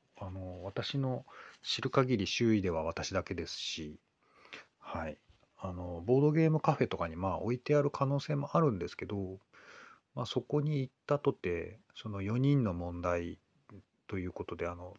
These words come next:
卓そのものが立つかどうかっていう問題もありますしね。ということでね、はい。まあ、どうにかしてね、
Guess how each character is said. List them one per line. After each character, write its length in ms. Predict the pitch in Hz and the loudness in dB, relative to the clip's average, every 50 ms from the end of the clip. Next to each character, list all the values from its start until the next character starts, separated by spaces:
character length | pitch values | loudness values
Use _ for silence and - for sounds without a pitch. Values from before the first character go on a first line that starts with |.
| _ - | _ -8
卓 500 | - - - - 160 160 151 131 113 101 | -8 -8 -6 -4 -2 -2 0 0 -2 -4
そ 140 | - - 104 | -6 -6 -2
の 100 | 101 107 | 0 0
も 120 | 113 120 | 2 2
の 120 | 120 117 95 | 2 2 0
が 80 | 80 | 0
立 260 | - - - - - | -2 -4 -8 -8 -8
つ 20 | - | -4
か 160 | - 120 120 | 0 0 4
ど 140 | 127 131 127 | 6 6 4
う 60 | - | 4
か 100 | - 85 | 2 -4
っ 60 | - _ | -6 _
て 120 | - - - | -12 -12 -12
い 160 | 78 80 85 | -10 -10 -12
う 60 | - - - | -14 -14 -10
問 240 | 98 95 92 92 90 | -8 -6 -6 -4 -4
題 120 | 92 92 | -4 -4
も 120 | 90 87 | -2 -2
あ 40 | 90 | -2
り 80 | 92 98 | -2 -2
ま 160 | 98 98 95 | -2 -4 -4
す 60 | - | -6
し 160 | - - - | -10 -12 -8
ね。 180 | 95 110 123 - _ _ _ _ _ - - - _ _ _ _ _ _ _ _ _ _ _ _ _ _ _ _ _ - _ _ _ _ _ _ - - - - - - - - - - - - - - - - - _ _ _ _ _ _ _ - | -8 -8 -8 -8 _ _ _ _ _ -20 -20 -20 _ _ _ _ _ _ _ _ _ _ _ _ _ _ _ _ _ -20 _ _ _ _ _ _ -16 -16 -14 -14 -16 -16 -18 -18 -18 -16 -16 -14 -14 -14 -14 -16 -18 _ _ _ _ _ _ _ -6
と 120 | 110 104 | -2 0
い 140 | 95 95 98 | 0 0 0
う 80 | 92 87 | -2 -2
こ 140 | - 107 | -4 -4
と 120 | - 98 87 | -4 -4 -6
で 140 | - 80 73 | -6 -8 -8
ね、 280 | 80 82 90 - - _ _ _ | -8 -10 -10 -12 -16 _ _ _
は 240 | - - - - - | -10 -8 -8 -8 -8
い。 80 | - - - - | -10 -14 -14 -10
ま 120 | 95 82 | -10 -8
あ、 140 | 80 82 - _ _ _ _ _ _ _ _ _ _ _ _ _ _ _ _ _ _ _ _ _ _ _ _ _ _ _ _ _ _ _ _ _ _ _ _ _ - | -8 -10 -14 _ _ _ _ _ _ _ _ _ _ _ _ _ _ _ _ _ _ _ _ _ _ _ _ _ _ _ _ _ _ _ _ _ _ _ _ _ -8
ど 120 | 95 101 101 | -4 -2 -2
う 40 | 90 | -2
に 100 | 85 - | -2 -2
か 100 | - - | -4 -6
し 80 | - | -6
て 120 | - - 98 | -8 -8 -8
ね、 200 | 110 107 - | -8 -8 -8